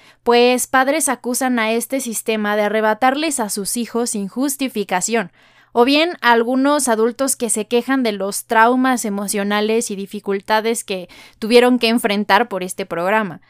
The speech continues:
pues cuando eran niños fueron colocados en orfanatos o en casas adoptivas,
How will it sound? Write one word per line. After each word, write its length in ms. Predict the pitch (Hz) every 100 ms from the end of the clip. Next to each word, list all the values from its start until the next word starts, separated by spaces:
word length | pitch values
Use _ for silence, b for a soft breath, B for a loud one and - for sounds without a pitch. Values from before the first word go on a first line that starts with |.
| b b b
pues 400 | 214 220 226 226
cuando 300 | - 208 220
eran 260 | 262 320 285
niños 500 | 262 277 233 262 -
fueron 300 | 240 240 269
colocados 600 | 226 190 202 214 226 226
en 120 | 202
orfanatos 920 | 190 180 202 208 214 214 208 233 269
o 120 | 208
en 180 | 185 196
casas 320 | 208 233 254
adoptivas, 800 | 233 202 196 - 269 233 190 -